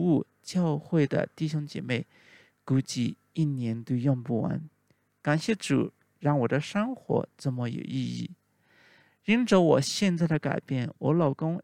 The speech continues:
也不反对我的信仰，甚至我们还会探讨圣经中的一些观点。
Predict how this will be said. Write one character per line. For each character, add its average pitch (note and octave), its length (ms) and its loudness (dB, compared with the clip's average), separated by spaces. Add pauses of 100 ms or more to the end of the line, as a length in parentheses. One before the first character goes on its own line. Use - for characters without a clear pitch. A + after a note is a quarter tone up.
也 C3+ 120 0
不 - 160 -4
反 - 460 -6
对 B2+ 240 0
我 - 180 -8
的 C#3+ 140 -8
信 B2 260 -10
仰， A#2+ 240 -12 (320)
甚 G#3 420 0
至 - 340 -2
我 B2 140 -2
们 B2+ 220 -4
还 C#3+ 160 -6
会 C3 180 0
探 C3 420 -6
讨 - 260 -8 (240)
圣 E3 380 2
经 D3+ 180 0
中 D3+ 180 2
的 D3+ 140 -2
一 - 140 -10
些 A2+ 240 -4
观 C3+ 340 -4
点。 - 220 -10